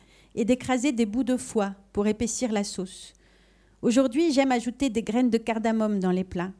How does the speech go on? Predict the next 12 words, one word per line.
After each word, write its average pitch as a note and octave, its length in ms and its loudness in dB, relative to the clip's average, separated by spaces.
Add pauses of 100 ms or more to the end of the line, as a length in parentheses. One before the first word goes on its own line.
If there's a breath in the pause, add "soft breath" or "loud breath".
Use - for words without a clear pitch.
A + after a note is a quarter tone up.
(140)
C'est - 140 -6
quelque A#3+ 240 0
chose C#4+ 220 -2
que B3 80 -2
j'ai A3 140 -2
découvert A#3 500 -2
dans G#3 80 0
la G3 120 0
cuisine A3 360 0
libanaise G#3 500 0
et G#3 60 0
indienne. F3+ 460 -2